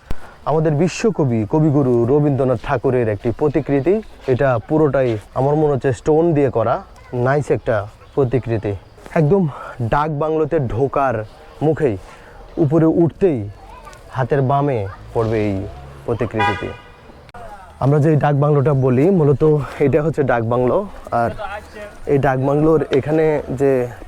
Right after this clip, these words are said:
থাকার জায়গাটা থাকে, আহ, যেগুলো গেস্ট হাউস,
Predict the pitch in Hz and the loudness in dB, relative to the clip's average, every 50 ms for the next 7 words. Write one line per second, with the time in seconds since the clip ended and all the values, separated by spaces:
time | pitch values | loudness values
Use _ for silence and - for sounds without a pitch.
0 | - - 135 127 - 147 135 117 117 107 113 101 - - - 127 110 - 135 - | -8 -6 -4 -2 -2 0 0 0 0 0 -2 -4 -6 -8 -8 -8 -6 -6 -6 -6
1 | 202 - - - - - - - - - - - - - - - - - - - | -8 -12 -20 -20 -20 -20 -20 -20 -20 -20 -20 -20 -20 -20 -20 -20 -20 -20 -20 -20
2 | - - - - - - - - - - - - 117 120 120 117 113 110 117 120 | -20 -20 -20 -20 -20 -20 -20 -20 -20 -20 -12 -6 -4 -2 -2 -2 -2 0 0 0
3 | 110 123 117 120 117 110 - - - - - 123 127 131 123 - - 139 131 120 | 0 2 2 2 2 0 0 -2 -6 -8 -4 0 0 0 0 0 -2 -2 0 0